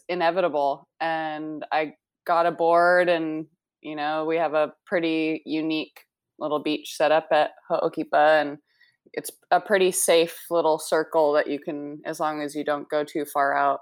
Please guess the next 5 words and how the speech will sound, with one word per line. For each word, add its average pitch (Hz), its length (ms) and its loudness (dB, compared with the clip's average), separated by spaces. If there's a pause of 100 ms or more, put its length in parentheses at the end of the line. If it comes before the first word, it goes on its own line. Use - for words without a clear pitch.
(120)
when 147 220 -12
you're 143 180 -10
learning, 143 460 -8 (800)
you 175 120 4
can 175 400 4